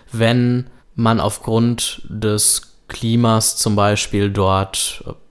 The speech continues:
Krankheiten und Viren vorfindet, die in unseren Regionen nicht auftauchen,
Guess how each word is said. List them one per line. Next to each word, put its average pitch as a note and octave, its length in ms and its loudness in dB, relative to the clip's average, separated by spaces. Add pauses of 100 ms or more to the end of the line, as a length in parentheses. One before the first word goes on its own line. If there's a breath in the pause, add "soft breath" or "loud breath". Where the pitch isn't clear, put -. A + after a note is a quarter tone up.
(100)
Krankheiten A#2 680 0
und G2 180 -4
Viren A2 300 0
vorfindet, G#2+ 580 -2
die G#2 220 0
in G2+ 120 -2
unseren A2 340 0
Regionen G2+ 540 0
nicht - 260 -4
auftauchen, C3 760 2